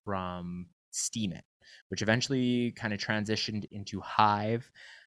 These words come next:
And the idea was that it was kind of this cross between, like, a Medium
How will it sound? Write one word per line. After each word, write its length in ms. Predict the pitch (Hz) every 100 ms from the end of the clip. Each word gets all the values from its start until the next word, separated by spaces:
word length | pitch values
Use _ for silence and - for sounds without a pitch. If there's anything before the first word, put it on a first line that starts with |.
| _ -
And 720 | 110 107 104 101 101 101 101 - _ _ _ _ 113
the 180 | 113 -
idea 460 | 123 117 143 160
was 200 | 151 131
that 100 | 113
it 60 | 92
was 120 | 98
kind 180 | - 113
of 60 |
this 140 | 101 -
cross 360 | - 120 117
between, 380 | - - - 104
like, 140 | 95 95
a 40 |
Medium 840 | 95 117 120 120 113 110 113 107